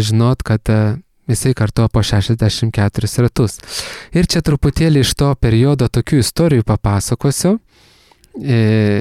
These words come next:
bus, bus tikrai labai, e, smagu, aš manau, jum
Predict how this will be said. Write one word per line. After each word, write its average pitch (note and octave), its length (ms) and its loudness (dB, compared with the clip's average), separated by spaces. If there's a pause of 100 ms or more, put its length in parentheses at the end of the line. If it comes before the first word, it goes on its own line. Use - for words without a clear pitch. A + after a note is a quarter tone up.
(760)
bus, A#2+ 440 -2 (100)
bus B2+ 320 -2
tikrai B2 340 0
labai, A2 440 0
e, D3+ 1600 -10
smagu, A#2+ 440 0
aš - 180 -4
manau, A2+ 280 2
jum A#2 280 2